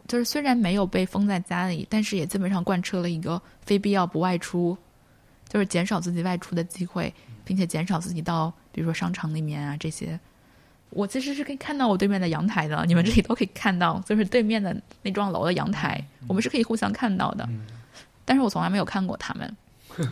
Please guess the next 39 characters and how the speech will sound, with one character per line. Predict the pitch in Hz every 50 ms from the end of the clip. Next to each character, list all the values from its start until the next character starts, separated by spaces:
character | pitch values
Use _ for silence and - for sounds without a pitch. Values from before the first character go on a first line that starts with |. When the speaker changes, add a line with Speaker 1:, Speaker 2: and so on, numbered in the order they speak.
| 208 185 -
Speaker 1:
<laughs> | - 233 - - 311 220 220 370 - - - - - - - - -
直 | - 233
到 | 269 269
我 | 220 190
最 | - 240 226 202
近， | 214 220 196 190 - - - - - - - -
我 | 240
开 | - 277 277
始 | 277 262
一 | 233 233
个 | 233 262
一 | 240
个 | 233
观 | 208 226 220 214
察。 | 254 - - - - 254 - - 233 - -
Speaker 3:
每 | 120 110
天 | - - 156 170 165
一 | 151
层 | - - - - 104 104
楼。 | 101 98 - 113 -
Speaker 2:
哎， | - 165
你 | 147 139
是 | 139 165 196
不 | 208
是 | 190 180
发 | 196 180 185
现 | 185 175
很 | 156 160 139
多 | 135 151 170 180
人 | 165 160 160
都 | 156 170
变 | 160 175 160 156
成 | 151 151
了 | 143
刘 | 139 135 131 135
畊 | 160 208 220 208
宏 | 180 170 175
女 | 160 135
孩？ | 120 117 120 117 120 123 139 170